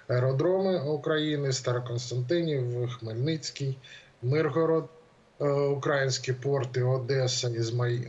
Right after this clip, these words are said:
ну, Одеського регіону, Ізмаїльського регіону. Е, ну, так, і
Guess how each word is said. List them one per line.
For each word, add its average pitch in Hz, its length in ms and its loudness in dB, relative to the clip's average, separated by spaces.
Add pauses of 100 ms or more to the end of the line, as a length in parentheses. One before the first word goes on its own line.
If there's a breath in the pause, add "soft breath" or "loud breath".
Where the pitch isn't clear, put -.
ну, 123 160 -6
Одеського 135 640 0
регіону, 120 440 -6 (220)
Ізмаїльського 143 680 -2
регіону. 135 840 0 (760)
Е, 117 360 0 (140)
ну, 131 260 0
так, - 300 -2
і 90 80 -12